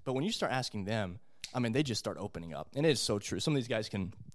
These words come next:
attest to that. They wanna tell, they wanna talk. They don't really care, uh, about everything that, they, they, they know you don't know. I mean, we're twenty years old, guys. Like, we don't know what we're talking about.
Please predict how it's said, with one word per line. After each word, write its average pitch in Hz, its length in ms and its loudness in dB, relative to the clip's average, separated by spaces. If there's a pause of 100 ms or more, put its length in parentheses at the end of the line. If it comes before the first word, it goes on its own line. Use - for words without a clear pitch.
(140)
attest 117 340 4
to 110 80 4
that. 92 180 4
They 185 120 10
wanna 131 240 6
tell, 107 240 0
they 175 100 6
wanna 170 220 6
talk. 95 340 2
They 165 80 4
don't 185 140 6
really 127 180 6
care, 107 380 4 (360)
uh, 127 140 6
about 117 460 6
everything 123 420 6
that, 101 240 -2
they, 135 100 6
they, 165 120 4
they 190 160 6
know 247 120 8
you 214 120 6
don't 120 160 4
know. 82 260 -4
I 156 60 4
mean, 202 80 6
we're 330 80 10
twenty 226 320 6
years 196 260 6
old, 175 240 8
guys. 90 320 -2
Like, 127 140 2
we 220 100 4
don't 123 140 4
know 110 80 6
what 110 100 6
we're 101 80 -2
talking 135 420 0
about. - 220 -10